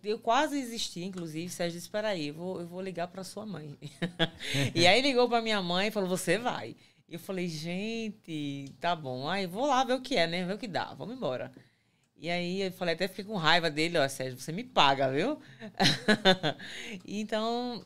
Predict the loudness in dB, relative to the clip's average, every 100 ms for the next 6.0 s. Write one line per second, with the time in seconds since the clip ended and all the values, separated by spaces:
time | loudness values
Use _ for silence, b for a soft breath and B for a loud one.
0 | -8 -4 -2 -2 -2 -2 -4 -4 -6 -8
1 | -4 -4 -4 -4 -4 -6 -4 -4 -4 -6
2 | -6 -8 b b b b b b _ -4
3 | -2 -2 -8 -8 -4 -4 -4 -4 -4 -4
4 | -4 -4 -2 -4 -8 -14 -14 -10 -6 -4
5 | -2 -4 -4 -8 -12 -6 -4 -4 -4 -10